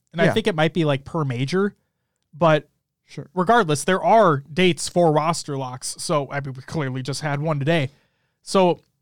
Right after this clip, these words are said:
Speaker 1: yeah, there's, there's bound to be shifts. And then we also get into the whole, like, with the C D L, right? Uh, players, like, getting traded,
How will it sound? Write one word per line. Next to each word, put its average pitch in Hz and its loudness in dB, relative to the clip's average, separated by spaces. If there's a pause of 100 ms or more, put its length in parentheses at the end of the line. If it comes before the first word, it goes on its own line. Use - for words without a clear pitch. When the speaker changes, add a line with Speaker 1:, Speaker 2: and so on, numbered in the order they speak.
(140)
Speaker 1:
yeah, 220 2
there's, 160 0
there's 180 0
bound 180 2
to 175 0
be 143 -6
shifts. - -8 (460)
And 202 -2
then 240 2
we 226 6
also 240 4
get 190 2
into 185 0
the 170 6
whole, 165 4
like, 147 4 (840)
with 202 2
the 190 4
C 208 0
D 175 2
L, 165 6
right? 139 2 (480)
Uh, 147 6 (400)
players, 185 2 (1120)
like, 156 0
getting 147 0
traded, 226 0